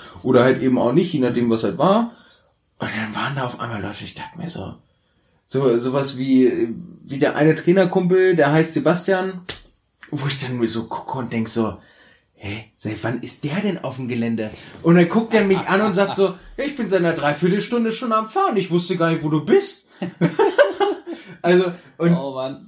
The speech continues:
Speaker 1: und das war sehr beschreibend
Speaker 2: Ja.
Speaker 1: für die erste Hälfte des Sonntags.
Speaker 2: Mhm.
Speaker 1: Ähm,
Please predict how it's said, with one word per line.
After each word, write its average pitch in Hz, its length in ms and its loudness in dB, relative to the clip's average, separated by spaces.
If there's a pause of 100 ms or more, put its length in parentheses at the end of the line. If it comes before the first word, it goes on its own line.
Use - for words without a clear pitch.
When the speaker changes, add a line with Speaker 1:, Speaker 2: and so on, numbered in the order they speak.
Speaker 1:
und 170 160 4
das 190 160 2
war 214 80 4
sehr 190 180 4
beschreibend 180 440 0
Speaker 2:
Ja. - 40 -2
Speaker 1:
für - 160 -4
die 170 100 2
erste 175 280 2
Hälfte 156 320 0
des 131 160 -4
Sonntags. 107 640 -6 (160)
Speaker 2:
Mhm. 135 340 -8 (120)
Speaker 1:
Ähm, 147 560 2